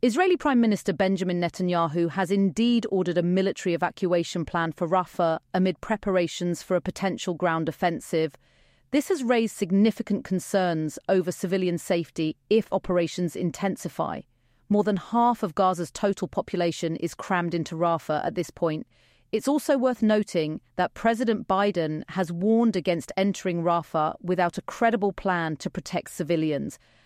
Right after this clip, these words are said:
a clear indication of the international community's concern over potential humanitarian crises.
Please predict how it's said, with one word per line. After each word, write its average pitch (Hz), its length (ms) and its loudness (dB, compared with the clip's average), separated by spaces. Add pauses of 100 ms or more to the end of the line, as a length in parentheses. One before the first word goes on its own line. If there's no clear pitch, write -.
(180)
a 175 80 0
clear 254 360 2
indication 190 840 0
of 156 100 -4
the - 140 0
international 175 600 -2
community's 170 640 -4
concern 170 760 -2
over 170 180 0
potential 170 560 -6
humanitarian 160 880 -2
crises. - 720 -6